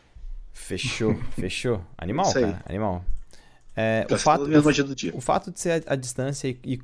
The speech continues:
Speaker 1: colado, tem alguma coisa?
Speaker 2: Não vi nada.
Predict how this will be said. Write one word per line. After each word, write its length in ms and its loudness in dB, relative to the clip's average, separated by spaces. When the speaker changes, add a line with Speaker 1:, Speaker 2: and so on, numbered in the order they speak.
Speaker 1:
colado, 440 2
tem 200 -4
alguma 260 -2
coisa? 340 -2
Speaker 2:
Não 520 8
vi 400 4
nada. 640 8